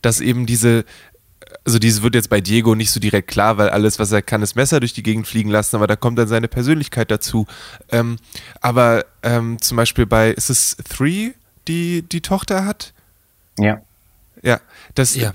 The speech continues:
Speaker 1: dass eben diese, diese, diese Kraft der, der, der Suggestion, der, der, des Vorschlags an dieser Stelle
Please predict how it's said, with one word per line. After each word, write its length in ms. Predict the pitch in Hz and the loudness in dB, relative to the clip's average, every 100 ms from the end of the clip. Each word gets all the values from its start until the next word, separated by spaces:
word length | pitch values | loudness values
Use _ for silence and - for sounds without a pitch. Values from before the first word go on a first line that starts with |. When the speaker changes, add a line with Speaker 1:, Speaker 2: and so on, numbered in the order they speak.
| - | -2
Speaker 1:
dass 160 | 139 139 | 0 2
eben 240 | 143 151 | 2 2
diese, 320 | 143 127 135 | 0 2 0
diese, 420 | 110 135 123 117 | -2 -4 -2 -4
diese 360 | 104 - 123 131 | -8 -6 -2 -2
Kraft 360 | - 151 - - | 0 -2 0 0
der, 160 | 127 | 0
der, 380 | 113 127 120 113 | 0 2 2 2
der 400 | - - 120 117 | -2 -2 0 2
Suggestion, 840 | 107 127 131 - - 135 165 160 | 2 2 2 2 2 4 4 2
der, 220 | 131 120 | 2 0
der, 400 | 107 - 113 110 | 0 0 0 0
des 260 | - - - | -2 -4 -4
Vorschlags 720 | - 117 143 - 139 131 - | 0 2 4 4 2 0 0
an 140 | - 135 | -2 0
dieser 180 | 135 | 0
Stelle 400 | 135 - 131 139 | 2 2 4 2